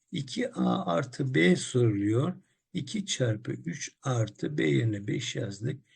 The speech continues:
İki kere üç, altı artı beşten ne yaptı arkadaşlar? On bir olarak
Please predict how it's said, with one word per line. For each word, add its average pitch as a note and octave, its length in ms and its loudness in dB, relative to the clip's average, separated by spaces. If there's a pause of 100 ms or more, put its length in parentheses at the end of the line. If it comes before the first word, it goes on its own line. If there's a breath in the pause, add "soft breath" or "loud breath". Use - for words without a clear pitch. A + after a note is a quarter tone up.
(200 soft breath)
İki B2+ 280 -6
kere A#2+ 180 -2
üç, B2 300 -4
altı C3 340 -2
artı - 400 -6
beşten C#3 800 2 (320)
ne - 80 -4
yaptı A#2+ 260 -2
arkadaşlar? A#2+ 600 0 (600)
On B2 360 4
bir A2 160 6
olarak C#3 640 6